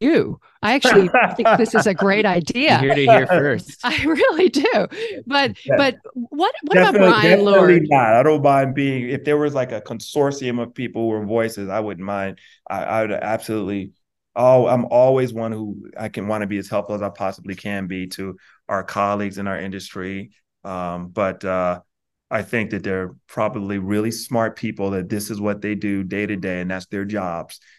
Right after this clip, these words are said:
Speaker 2: to negotiate these deals. And, um, I'm gonna, I'm gonna stay optimistic that for the betterment of our <laughs> entire industry, they will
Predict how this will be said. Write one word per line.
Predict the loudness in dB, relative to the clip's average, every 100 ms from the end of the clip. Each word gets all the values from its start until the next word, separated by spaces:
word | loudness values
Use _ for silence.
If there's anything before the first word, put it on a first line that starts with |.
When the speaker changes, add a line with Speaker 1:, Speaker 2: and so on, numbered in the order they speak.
| _ -10
Speaker 2:
to | -6
negotiate | -6 -6 -6 -8 -8 -10 -10 -16 -14
these | -10 -10
deals. | -8 -6 -4 -6 -8
And, | -10 -8 -6 -8 _ _ _ _
um, | -4 -2 -2 -2 -4 -8 _ _ _ _ _
I'm | -4 0
gonna, | 0 0 -2 -4 _ _ _ _
I'm | -2 2
gonna | 2 0
stay | 2 2 4
optimistic | 2 2 0 2 0 -2 -10 -12 -20 -20 _ _ _ _
that | -8 -4
for | -2
the | -2
betterment | 2 2 4 2 -2
of |
our | -4
<laughs> | -6
entire | -4 -4 -2 -2
industry, | -4 -8 -6 -4
they | -2 0
will | 0 -2